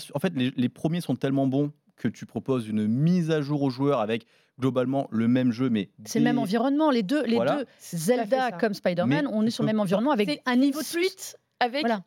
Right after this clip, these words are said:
Speaker 3: du plus, c'est-à-dire, bon, cette fois-ci, on a une puissance de calcul
Speaker 1: Voilà.
Speaker 3: pour aller faire, euh, déplacer des objets, créer du mouvement et revenir en arrière. Ce qui est génial et ce qui est incroyable à faire tourner d'ailleurs sur une Nintendo Switch.
Speaker 2: On a le
Speaker 3: Malheureusement,
Speaker 2: niveau,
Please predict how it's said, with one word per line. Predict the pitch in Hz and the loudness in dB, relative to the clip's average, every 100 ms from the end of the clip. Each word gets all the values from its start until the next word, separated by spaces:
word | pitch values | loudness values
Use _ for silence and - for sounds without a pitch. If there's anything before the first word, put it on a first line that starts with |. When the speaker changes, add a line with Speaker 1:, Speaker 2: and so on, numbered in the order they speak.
| - | -8
Speaker 3:
du | 196 180 214 | -6 -6 -6
plus, | - 285 330 | -4 0 0
c'est-à-dire, | 370 - - 220 208 269 | -2 -4 -2 0 0 -2
bon, | 226 | -4
cette | 226 202 | -6 -6
fois-ci, | 196 - | -6 -4
on | 247 | -2
a | 208 | -2
une | 214 | -4
puissance | - - 214 | -6 -6 -4
de | 208 | -4
calcul | 220 208 123 | -4 -4 0
Speaker 1:
Voilà. | 135 147 | 2 2
Speaker 3:
pour | 165 | 0
aller | 202 220 247 | -2 -2 -4
faire, | 208 214 | -2 0
euh, | 196 | 0
déplacer | 185 220 226 208 240 | -2 -2 -4 -4 -2
des | 220 202 | -2 -2
objets, | 208 190 233 | -4 -4 -6
créer | - 220 208 | -2 -2 -2
du | 208 | -2
mouvement | 208 214 240 | -4 -2 -2
et | 214 | -2
revenir | 196 214 208 | -2 -2 -2
en | 196 | -4
arrière. | 180 - - - - | -6 -8 -10 -20 -14
Ce | |
qui | - | -2
est | 226 | -2
génial | 170 208 202 247 202 | 0 -2 0 -2 -6
et | |
ce | - | -8
qui | 196 | -6
est | 254 | -4
incroyable | 247 226 214 202 | -4 -2 -2 -4
à | 180 | -6
faire | 180 | -8
tourner | 196 202 | -6 -4
d'ailleurs | 175 170 | -4 -6
sur | - | -8
une | 170 | -8
Nintendo | 160 165 175 | -6 -6 -6
Switch. | 196 320 - - - _ _ _ _ 226 | -6 -8 -8 -20 -20 _ _ _ _ -2
Speaker 2:
On | 233 | 2
a | 226 | 2
le | 220 | 2
Speaker 3:
Malheureusement, | 233 233 | 2 4
Speaker 2:
niveau, | 240 254 | 4 4